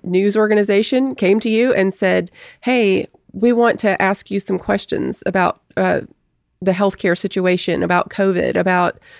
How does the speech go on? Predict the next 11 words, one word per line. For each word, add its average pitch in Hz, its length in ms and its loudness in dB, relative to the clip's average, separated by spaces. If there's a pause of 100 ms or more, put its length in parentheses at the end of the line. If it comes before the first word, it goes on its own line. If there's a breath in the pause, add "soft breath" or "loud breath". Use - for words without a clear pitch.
working 196 320 2
in 196 80 2
the 196 80 0
hospital, - 500 -2
about - 200 -2
staffing - 420 -2
issues. - 400 -10
Can 202 160 0
you 220 280 0
be 214 220 0
available 196 680 0